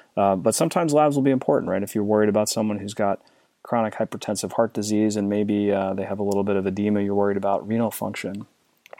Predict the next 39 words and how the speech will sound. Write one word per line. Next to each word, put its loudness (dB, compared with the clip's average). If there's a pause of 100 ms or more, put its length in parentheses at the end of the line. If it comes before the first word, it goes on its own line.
(200)
Are -2
you 0
gonna 2
wanna 2
check -2
a -4
creatinine, 0
especially -2
if -6
you're 0
gonna 0
be -2
diuresing -2
them -4
to -4
understand, -4
do -4
they -6
have -4
end -6
organ -8
damage? -6 (560)
So 0
I 2
think 4
it 4
really, 2 (380)
a -6
lot 4
of 2
it 0 (460)
is -8
based -2
on -6
context, -8
but 0
I'm 2
not 2
sure 2